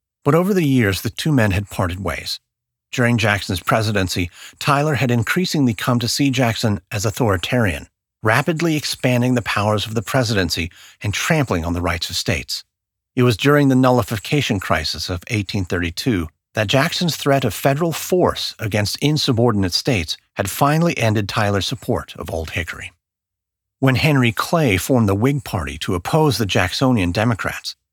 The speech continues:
Tyler had switched parties, abandoning the Democrats in favor of the Whigs. But Henry Clay and John Tyler did not see eye to eye on every issue.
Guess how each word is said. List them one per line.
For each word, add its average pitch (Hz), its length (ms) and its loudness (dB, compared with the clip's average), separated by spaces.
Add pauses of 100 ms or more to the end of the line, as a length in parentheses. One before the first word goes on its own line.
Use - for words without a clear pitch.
Tyler 170 380 -2
had 147 160 0
switched - 460 -2
parties, 76 440 -2 (260)
abandoning 151 580 2
the 123 100 2
Democrats 104 540 0
in 110 100 -2
favor 151 380 0
of 92 100 0
the 110 80 -2
Whigs. 110 460 -2 (500)
But 95 140 -2
Henry 185 300 2
Clay 104 420 2
and 101 120 0
John 123 260 2
Tyler 78 380 -2
did 82 160 -6
not 92 220 -2
see 135 200 -2
eye 113 140 0
to - 140 -2
eye 92 200 -2
on 87 140 -2
every 80 280 -6
issue. - 300 -6